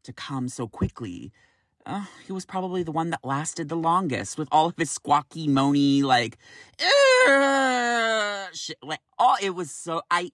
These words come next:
uh, uh, I just, I cringe thinking back in that moment.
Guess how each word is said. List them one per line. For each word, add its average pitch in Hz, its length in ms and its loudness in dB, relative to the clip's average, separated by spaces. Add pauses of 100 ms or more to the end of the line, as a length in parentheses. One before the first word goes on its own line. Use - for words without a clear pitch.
uh, 156 180 -10 (760)
uh, 175 220 -6 (180)
I 143 80 -10
just, 131 320 -14 (420)
I 127 160 -14
cringe - 840 -6
thinking 110 340 -6
back 92 400 -6 (200)
in 113 120 -2
that 104 200 -4
moment. 107 680 -2